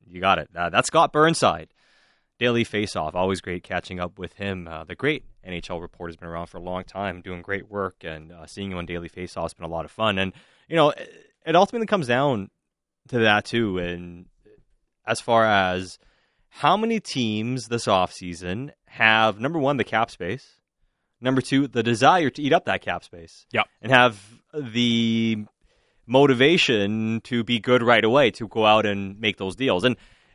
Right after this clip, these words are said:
Speaker 1: that's where it does get interesting, that if, for instance, Johnny Gaudreau, let's say that he stays in Calgary, but Forsberg goes somewhere else.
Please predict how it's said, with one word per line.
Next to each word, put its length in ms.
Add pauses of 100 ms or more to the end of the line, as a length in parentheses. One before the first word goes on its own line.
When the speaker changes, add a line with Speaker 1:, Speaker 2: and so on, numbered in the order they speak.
(140)
Speaker 1:
that's 280
where 240
it 100
does 300
get 180
interesting, 440
that 120
if, 400
for 180
instance, 440
Johnny 340
Gaudreau, 340
let's 220
say 140
that 180
he 180
stays 460
in 60
Calgary, 500
but 160
Forsberg 540
goes 200
somewhere 360
else. 420